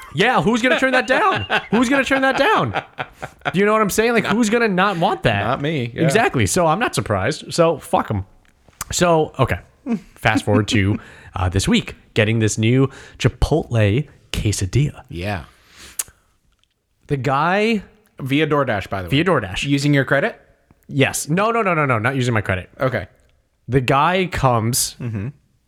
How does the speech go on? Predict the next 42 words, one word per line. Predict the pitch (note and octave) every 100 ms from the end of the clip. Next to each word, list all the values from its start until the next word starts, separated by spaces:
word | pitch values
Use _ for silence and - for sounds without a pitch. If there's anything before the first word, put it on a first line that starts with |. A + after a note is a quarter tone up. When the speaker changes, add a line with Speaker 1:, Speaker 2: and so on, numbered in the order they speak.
| -
Speaker 1:
on | A#2+ B2
time. | A#2 F#2+ F2 - _ _ _ _ _ _ -
Speaker 2:
Perfect. | F2+ - - -
Speaker 1:
And | G2
I |
was | F#2+
like, | F2
"Holy | A2+ D#3
shit." | F#4+ F#4+ - - -
Speaker 2:
This | -
is | -
great. | F#3+ E3 _ -
Speaker 1:
I, | A2 A2 G#2
I | A2
opened | A2+ D3+ C#3
the |
door. | A2+ C3 G#3+ - _ _ -
I |
put | A#2 D3
in | A#2+
special | B2+ A#2+
instructions | D#3 - A#2 - D3+ -
where, | G#2 G#2+
like, | G2+ F#2+
where | G2+ G#2+ B2
I |
am, | A#2+ A2 A2
how | G#2+
to | G#2
identify | G2+ G#2 - A2 A#2
our | A#2+
location. | C3+ A2 F#2+ - A#2 D4 -
<laughs> | E4+
I | F#2+
walk | G2 A2
outside. | A#2+ - A2
He | G#2
pulls | G2+ G2
straight | - F2+
up | G#2
to | - C3
our, | B2+ C3 C#3